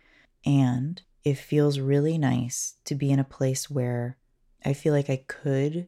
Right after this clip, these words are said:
give something back to my parents emotionally, and it would genuinely feel like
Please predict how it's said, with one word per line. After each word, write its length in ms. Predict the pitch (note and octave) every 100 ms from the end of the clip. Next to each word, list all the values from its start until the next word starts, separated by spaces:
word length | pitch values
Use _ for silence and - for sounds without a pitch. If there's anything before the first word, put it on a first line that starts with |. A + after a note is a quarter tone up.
| -
give 300 | C3 C3+ C3+
something 400 | - C#3 C3+ B2+
back 440 | B2 - C3+ - - _
to 120 | -
my 80 | C#3
parents 540 | C3 C3+ B2 C#3 - -
emotionally, 800 | C3+ B2+ C3 E3+ F3 F#3+ F#3+ - _ _ _
and 120 | D3 C#3+
it 120 | C#3
would 120 | C#3
genuinely 520 | C#3+ C#3 C#3+ C#3+ C#3
feel 320 | C3 - C3
like 400 | B2+ B2 B2 -